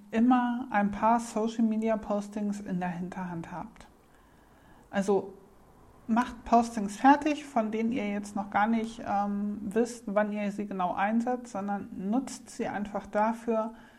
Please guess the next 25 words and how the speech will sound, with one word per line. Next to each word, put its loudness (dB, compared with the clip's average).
äh, 4
wenn 0
mal 0
irgendwo 4
was -2
schief -4
geht, -2
wenn -2
mal 2
irgendwas 2
Unvorhergesehenes -2
passiert, -6
dass -6
ihr -2
diese 2
Postings -4
dann 0
in -4
der -4
Hinterhand 2
habt, -2
einfach -4
ausspielen 0
könnt -4
und, -6